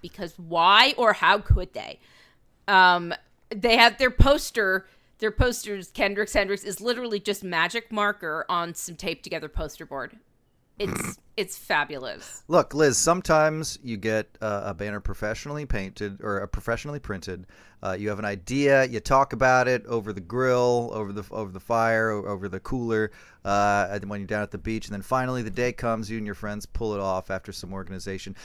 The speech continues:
Speaker 2: And sometimes you just bring some poster board, or you just find it on the subway, and you just kinda scrawl something on a sign on your way to the game. It's, it's one or the other, you know. It, it's, it's, it's how these things happen. It's organic. It's, it's in the moment, and you gotta just enjoy it.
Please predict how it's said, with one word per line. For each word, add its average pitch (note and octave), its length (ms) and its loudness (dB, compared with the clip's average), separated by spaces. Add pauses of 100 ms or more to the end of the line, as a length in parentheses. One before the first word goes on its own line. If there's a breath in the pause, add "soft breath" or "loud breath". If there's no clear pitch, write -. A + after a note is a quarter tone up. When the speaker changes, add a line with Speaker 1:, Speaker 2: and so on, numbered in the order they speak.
(160 loud breath)
Speaker 2:
And G#3 160 6
sometimes C#4+ 560 12
you B3 80 -4
just G#3 220 0
bring A#3+ 240 8
some A3 200 4
poster A3 380 12
board, G3+ 340 8
or F3 60 2
you F3+ 140 2
just D#3+ 160 -6
find F#3+ 280 10
it F3+ 100 4
on F3 260 8
the C#3+ 220 2
subway, C3 720 6
and D3+ 160 2
you D#3 120 -2
just D3 200 -4
kinda E3 220 2
scrawl F3 460 8
something E3+ 360 2
on D3+ 140 8
a C3 40 2
sign F#3+ 340 6
on G3 100 4
your G3+ 100 2
way A3 140 4
to A3+ 80 2
the A#3 60 -8
game. C#4+ 280 0 (400 loud breath)
It's, - 360 2
it's - 180 -2
one E4 200 10
or E4 80 6
the E4 120 4
other, C#4+ 320 8
you A#3 80 2
know. C4+ 240 8
It, B3 160 4
it's, - 240 -2
it's, A3 240 -6
it's A3 140 -4
how A#3 160 8
these G#3+ 160 -2
things G3 200 2
happen. D#3 380 4 (160 soft breath)
It's C3 220 -6
organic. D3+ 580 4 (240 soft breath)
It's, - 300 -4
it's - 160 -10
in F3+ 200 2
the E3 80 -2
moment, D3 600 2
and D3 100 -4
you E3+ 80 -8
gotta G3 220 8
just D#3+ 240 -6
enjoy G2 440 -6
it. - 240 -8